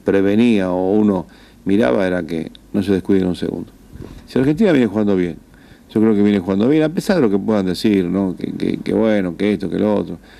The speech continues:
Es muy difícil mantener siempre el mismo nivel. Argentina lo que tiene que preocuparse es de si entrar en la eliminatoria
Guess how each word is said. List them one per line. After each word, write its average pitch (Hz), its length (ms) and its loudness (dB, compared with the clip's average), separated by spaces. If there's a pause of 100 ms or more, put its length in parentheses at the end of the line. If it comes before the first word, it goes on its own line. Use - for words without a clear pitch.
(240)
Es - 60 -6
muy 226 100 4
difícil 101 180 2
mantener 92 380 0
siempre 90 280 -2
el 90 60 0
mismo 90 160 0
nivel. 87 300 0 (880)
Argentina 156 480 -2
lo 101 120 0
que 92 100 0
tiene 104 200 2
que 95 100 0
preocuparse 95 520 -2
es 92 40 0
de 90 60 -2
si 92 160 -4
entrar 90 260 -2
en 92 60 -2
la 90 60 -2
eliminatoria 135 600 0